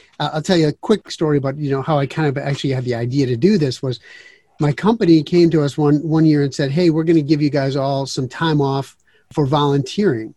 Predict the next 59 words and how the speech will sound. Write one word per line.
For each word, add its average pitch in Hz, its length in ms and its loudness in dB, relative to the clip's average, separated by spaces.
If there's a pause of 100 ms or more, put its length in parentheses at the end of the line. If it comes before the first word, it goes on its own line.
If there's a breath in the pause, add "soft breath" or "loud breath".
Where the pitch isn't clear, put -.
(200)
Yeah, 160 80 0
so 175 140 -2
they 170 100 6
gave 180 160 2
us 151 100 -4
one 160 300 0
day, 170 260 2
and 135 100 -2
I 135 100 -2
thought, 147 220 -2
like, 143 240 -4
"You 147 80 2
know 160 100 6
what? 170 260 2 (240)
Now 170 220 2
I 190 60 2
don't 165 140 2
have 165 180 -2
to 170 60 0
have 156 120 0
a 143 80 -2
full 170 300 2
two - 300 -2
weeks 175 280 0
off. 170 360 -2 (140)
I 151 60 -4
got 151 160 0
that 135 160 0
one 156 200 0
extra 147 300 -4
day 156 320 -4 (380)
where 143 120 -4
I 143 60 -2
can 143 140 -6
just, 139 240 -8
you 139 60 -4
know, 131 100 -4
I 131 80 -4
actually 127 360 -8
get, 143 220 -4
I 147 120 0
don't, 156 200 0
I 151 80 -2
don't 165 80 4
have 156 120 0
to 165 80 -2
use 156 100 2
my 160 120 2
vacation 180 440 0
for 190 100 0
that 131 120 -4
one 139 140 0
day." 147 160 0
So 143 100 -4
I 131 40 -8
thought, 131 180 -6
like, 131 180 -8
"I'm 135 160 -2
getting, 147 260 -2